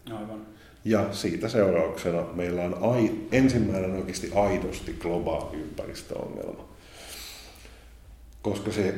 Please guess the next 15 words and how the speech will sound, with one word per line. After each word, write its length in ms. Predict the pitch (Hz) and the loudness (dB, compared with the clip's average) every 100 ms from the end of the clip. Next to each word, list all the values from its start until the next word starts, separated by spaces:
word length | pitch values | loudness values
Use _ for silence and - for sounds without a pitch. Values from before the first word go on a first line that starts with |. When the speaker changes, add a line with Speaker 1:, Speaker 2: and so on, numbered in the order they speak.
| - | 2
Speaker 2:
koskettaa 840 | 104 - 113 - 120 107 104 104 | 2 4 0 2 2 4 4 4
aidosti 400 | 98 92 - 101 | 4 2 -2 -4
globaalia 720 | - 104 98 101 95 98 98 | 2 2 4 2 2 2 4
ilmastojärjestelmää. 1500 | 104 101 110 107 113 98 92 85 85 - - - - - - - - | 6 8 6 6 2 2 2 2 0 -2 -6 -6 -6 -8 -10 -14 -8
Oikeastaan 540 | 85 87 98 - 98 98 | -4 -2 -2 -2 -2 0
mikään 560 | 107 101 101 90 87 87 | -2 -2 -2 0 0 0
muu. 560 | 87 87 78 73 - - - - - - - | 0 2 2 0 -6 -14 -20 -20 -20 -20 -12
Ehkä 300 | 101 98 123 | -10 -4 2
valtamerten, 1000 | 131 131 113 101 95 95 87 90 85 78 - - - - - - - - - - - - - - | 6 8 8 4 2 0 -2 -2 -4 -4 -8 -14 -18 -20 -20 -20 -20 -20 -20 -20 -20 -20 -12 -8
ö, 420 | 92 95 92 90 92 - - - - - | -4 -2 -2 -4 -8 -14 -16 -16 -16 -6
ekosysteemien 840 | 101 95 92 92 - 98 92 92 92 | 0 2 2 0 -2 0 2 2 0
häiriöt 560 | 92 92 90 92 90 | 0 -2 -2 -4 -2
on 140 | 92 92 | 0 4
jossain 480 | 101 101 101 87 | 2 2 0 0
mielessä 500 | 85 87 90 87 - | 0 0 0 -2 -4